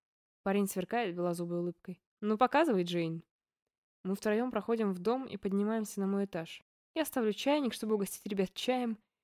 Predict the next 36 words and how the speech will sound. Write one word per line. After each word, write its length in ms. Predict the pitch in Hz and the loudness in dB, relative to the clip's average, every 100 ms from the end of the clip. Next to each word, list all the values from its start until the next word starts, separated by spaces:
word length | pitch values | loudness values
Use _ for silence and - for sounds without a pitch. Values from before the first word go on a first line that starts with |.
| _ | _
Эдди 260 | 269 247 233 | -4 0 0
сразу 340 | - 240 226 | -2 -6 -4
же 100 | 190 | -4
достаёт 380 | 190 196 226 226 | -4 -4 -4 -2
инструмент 580 | 208 - 202 202 254 220 | -2 -4 -2 -2 -2 -4
и 40 | |
принимается 480 | 185 190 208 233 190 | -4 -2 0 0 -4
откручивать 400 | 185 214 - 180 | -6 -6 -6 -8
старый 340 | - - 185 180 | -8 -4 -2 0
замок. 420 | 190 185 170 - _ _ | 0 -2 -4 -10 _ _
А 120 | 202 | -2
Дэн 440 | 185 202 226 233 208 | 2 4 4 0 2
вертит 360 | 214 240 240 | 2 2 -2
головой 340 | 196 214 247 311 | 0 0 2 0
и 20 | |
бесцеремонно 600 | 196 - 226 226 262 208 | -2 -4 0 0 2 0
плюхается 480 | - 240 240 208 202 | -2 -4 -2 -2 0
на 40 | |
мою 180 | 196 190 | 0 0
кровать 280 | 190 180 180 | 0 0 -2
у 40 | |
стены. 440 | - - 190 170 - _ _ _ _ _ _ _ _ _ - | -8 -4 -4 -4 -10 _ _ _ _ _ _ _ _ _ -6
«Вот, 280 | 175 247 | 0 2
значит, 260 | 339 180 - | 2 -2 -2
как 160 | 196 180 | -4 -2
живут 220 | 202 190 | 0 -2
студенты 560 | - 208 196 180 180 | 0 0 2 0 0
в 40 | 180 | -2
Оксфорде». 560 | 175 - 190 175 180 - _ _ _ _ _ _ _ _ _ | -4 -4 -6 -4 -8 -8 _ _ _ _ _ _ _ _ _
«А 80 | 185 - | -14 0
ты 100 | 208 | 0
снимаешь 440 | - 214 214 220 | 4 4 6 4
замок?» 540 | 220 294 370 339 - - - | 4 6 4 2 -4 -20 -18
вскидываю 460 | - 240 220 220 | -4 0 4 4
брови 280 | 208 208 208 | 4 2 4
я. 240 | 208 202 | 2 -2